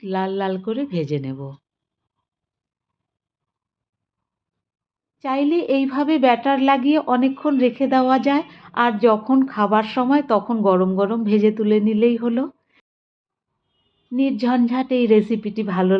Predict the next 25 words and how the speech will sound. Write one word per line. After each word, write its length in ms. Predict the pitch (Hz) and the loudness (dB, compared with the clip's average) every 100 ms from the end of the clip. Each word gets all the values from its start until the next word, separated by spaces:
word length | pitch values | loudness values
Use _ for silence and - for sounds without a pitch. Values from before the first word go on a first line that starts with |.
| 196 | 2
লাগলে 320 | 202 214 240 285 - - - 220 | 0 0 -2 -2 -10 -20 -10 -6
একটা 200 | 196 - 208 202 | -6 -2 0 2
লাইক 240 | 180 190 180 | 0 0 -4
দিয়ে 220 | 202 196 | -2 0
দেবেন 340 | 185 190 190 269 - - | 2 0 0 -2 -6 -16
আর 120 | 185 190 | -18 -12
চ্যানেলটি 440 | 175 170 160 226 220 | -10 -10 -10 -12 -8
সাবস্ক্রাইব 460 | 202 185 - 208 202 - | -8 -8 -6 -6 -6 -4
করবার 280 | 214 214 202 196 | -2 -2 -2 -4
অনুরোধ 360 | 202 208 214 208 | -4 -2 -4 -4
রইল। 220 | 226 226 277 381 _ _ _ _ _ _ _ _ _ _ _ _ _ _ _ _ _ _ - | -2 -2 -2 -6 _ _ _ _ _ _ _ _ _ _ _ _ _ _ _ _ _ _ -12
বড়াগুলোকে 720 | 214 214 196 185 190 190 190 240 | -4 -2 -2 -2 -4 -4 -2 0
এবার 160 | 208 208 | 0 0
প্লেটের 320 | 208 196 202 196 | -2 -4 -4 -6
মধ্যে 220 | 202 180 | -4 -4
সাজিয়ে 440 | 220 208 185 196 214 | -4 -4 -2 2 4
নিচ্ছি। 420 | 220 220 - 294 302 - - - | 2 -2 -6 -6 -6 -10 -20 -12
আর 140 | 214 208 185 | -8 -8 -4
দেখুন 280 | 220 220 269 220 | -4 -2 -4 0
বাইরে 280 | 196 190 220 220 | 0 2 0 -2
থেকে 220 | 240 254 247 | -6 -6 -6
কেমন 240 | 240 220 233 226 | -4 -4 -4 -8
ক্রিস্পি 440 | - 233 - - 277 285 | -10 -12 -12 -18 -18 -12
আর 100 | 226 | -12
ভেতরটা 500 | 208 196 196 208 220 | -8 -8 -6 -10 -8